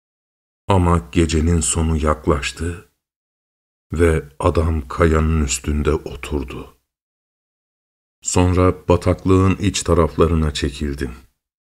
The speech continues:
ve nilüferler kırında yürüdüm.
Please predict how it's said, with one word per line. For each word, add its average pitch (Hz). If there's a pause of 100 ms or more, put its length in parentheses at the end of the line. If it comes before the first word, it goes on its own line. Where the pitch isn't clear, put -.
ve 85
nilüferler 85
kırında 82
yürüdüm. 71